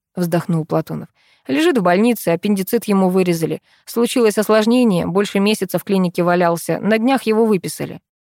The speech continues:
Я налила в бокал минералки. «А что настораживающего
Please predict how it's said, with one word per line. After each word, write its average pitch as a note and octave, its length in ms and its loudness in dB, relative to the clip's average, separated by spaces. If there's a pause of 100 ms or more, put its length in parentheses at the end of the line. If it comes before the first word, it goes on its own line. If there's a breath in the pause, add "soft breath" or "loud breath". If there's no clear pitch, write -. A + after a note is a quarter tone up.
(380)
Я F3+ 200 -2
налила E3+ 380 0
в A#3 60 -2
бокал F3 320 -2
минералки. F3+ 680 -4 (1040)
«А G#3 240 0
что - 300 -2
настораживающего B3+ 1200 2